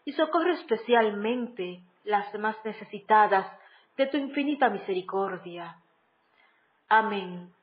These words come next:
Sagrado corazón de Jesús, en vos confío. Inmaculado corazón de María, sed la salvación mía. San José,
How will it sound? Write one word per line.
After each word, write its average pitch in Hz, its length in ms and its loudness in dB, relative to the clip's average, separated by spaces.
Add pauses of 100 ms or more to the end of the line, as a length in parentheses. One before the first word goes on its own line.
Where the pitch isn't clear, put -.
(500)
Sagrado 269 580 6
corazón 208 540 0
de 202 100 -4
Jesús, - 680 -14 (460)
en 262 200 0
vos 247 260 4
confío. 196 760 -2 (360)
Inmaculado 277 880 2
corazón 208 480 -2
de 208 120 0
María, 202 640 0 (560)
sed 285 240 2
la 214 160 -6
salvación 208 680 0
mía. 185 560 -4 (460)
San 208 260 2
José, 214 680 -2